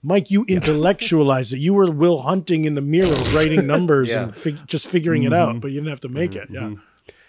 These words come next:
Speaker 3: Didn't have to make it. I just knew this would be something to, and, and, you know, people are probably saying, "Oh, well, the, that was, the Grimace Shake was so last month." Well, you know, we've got other drinks we wanna make. We're just getting around to this now. And, and,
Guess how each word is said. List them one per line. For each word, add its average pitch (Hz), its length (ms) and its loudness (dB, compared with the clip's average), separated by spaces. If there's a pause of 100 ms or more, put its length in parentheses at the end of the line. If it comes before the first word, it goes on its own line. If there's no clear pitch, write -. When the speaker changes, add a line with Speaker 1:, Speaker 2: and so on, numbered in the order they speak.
(120)
Speaker 3:
Didn't 135 160 2
have 170 120 4
to 160 80 2
make 135 260 4
it. 107 100 0
I 107 80 0
just 113 240 -4
knew 123 400 0
this 104 220 -6
would 110 100 -6
be 104 80 -4
something 110 540 -4
to, 110 140 -8 (260)
and, 170 160 2
and, 190 200 2
you 196 60 6
know, 196 80 6
people 196 240 0
are 180 60 0
probably 175 220 2
saying, 156 280 2
"Oh, 262 180 4
well, 208 120 6
the, 185 180 2
that 202 240 2
was, 175 360 0 (500)
the 131 160 -4
Grimace 175 300 2
Shake 160 260 0
was 131 140 0
so 147 140 2
last 120 400 0
month." 107 380 -4 (440)
Well, 349 120 -2
you 339 140 0
know, 240 100 4
we've 302 240 2
got 294 160 6
other 277 180 4
drinks 123 360 0
we 123 100 0
wanna 120 220 4
make. 123 180 2
We're 175 140 0
just 165 220 -6
getting 156 220 4
around 131 420 2
to 107 100 -6
this 92 240 -8
now. 82 260 -10
And, 107 160 -4
and, 120 400 0